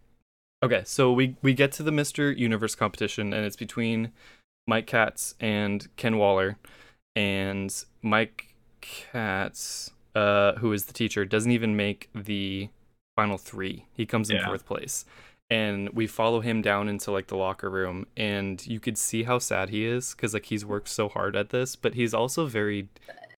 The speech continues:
Speaker 1: gracious.
Speaker 2: Yeah.
Speaker 1: And I, I, I like that. Like, you know, he can hear, he's like, "Oh, wow, you know, Ken, Ken won."
Speaker 2: He, oh, he
Speaker 1: Uh,
Speaker 2: got
Speaker 1: I,
Speaker 2: really
Speaker 1: I gotta go
Speaker 2: excited for him.
Speaker 1: congratulate him.
Speaker 2: Yeah.
Speaker 1: Yeah. Even though, you know, there's obviously probably some tension between them and they wanna beat each other, but it was really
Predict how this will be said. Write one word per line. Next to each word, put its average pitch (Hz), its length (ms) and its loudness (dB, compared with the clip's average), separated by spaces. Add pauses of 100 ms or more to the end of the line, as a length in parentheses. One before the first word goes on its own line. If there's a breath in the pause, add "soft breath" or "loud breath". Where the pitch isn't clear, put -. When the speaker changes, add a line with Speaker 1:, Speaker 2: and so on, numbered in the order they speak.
(260)
Speaker 1:
gracious. - 640 -2 (400)
Speaker 2:
Yeah. 95 200 6 (200)
Speaker 1:
And 113 140 6
I, - 20 4
I, 107 260 2 (240)
I 107 100 4
like 98 240 2
that. 101 100 0
Like, 95 340 -2
you 117 80 -2
know, 98 80 0
he 110 140 -2
can 104 160 -2
hear, 110 300 0
he's 107 140 -2
like, 101 140 -6
"Oh, 117 100 -2
wow, 127 280 0 (240)
you 120 80 -4
know, 107 80 -2
Ken, 107 340 2 (160)
Ken 117 300 2 (360)
won." 117 360 0 (360 soft breath)
Speaker 2:
He, 156 220 8
oh, - 160 12
he 143 60 10
Speaker 1:
Uh, - 20 8
Speaker 2:
got 151 160 10
Speaker 1:
I, 117 40 12
Speaker 2:
really 143 160 12
Speaker 1:
I - 20 12
gotta 123 160 10
go 120 80 10
Speaker 2:
excited 131 80 8
for 147 40 12
him. 127 60 12
Speaker 1:
congratulate 101 480 6
him. 95 180 -2
Speaker 2:
Yeah. 107 80 4
Speaker 1:
Yeah. 101 240 8 (960 soft breath)
Even 185 200 0
though, 180 100 4
you 170 140 2
know, 131 120 4
there's 120 180 2
obviously 120 380 4
probably 104 240 0
some 107 160 -2
tension 104 300 -2
between 101 300 -2
them 101 140 0
and 98 60 0
they 98 60 2
wanna 98 180 2
beat 95 220 -2
each 92 100 -6
other, 95 180 -2
but 95 180 0
it 101 60 0
was 98 180 -4
really 101 280 2